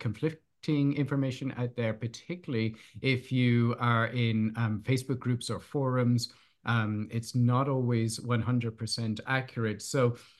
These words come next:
today we get to hear real information from someone who actually reads the law in Portuguese and has worked in the industry for many, many years, and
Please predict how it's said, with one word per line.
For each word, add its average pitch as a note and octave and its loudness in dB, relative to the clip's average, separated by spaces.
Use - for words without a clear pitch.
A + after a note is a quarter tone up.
today D3+ 6
we D3 2
get D#3 2
to C3+ 4
hear D3 2
real E3+ 4
information B2+ 4
from B2 4
someone C3+ 2
who B2+ 0
actually C#3 0
reads C3 0
the C3+ -4
law A#2+ 4
in D3+ 2
Portuguese A2 -2
and A#2+ 4
has A#2 0
worked B2+ -2
in D#3 2
the B2 0
industry A#2 0
for A#2 -2
many, A#2 4
many A2 0
years, B2 2
and C3 2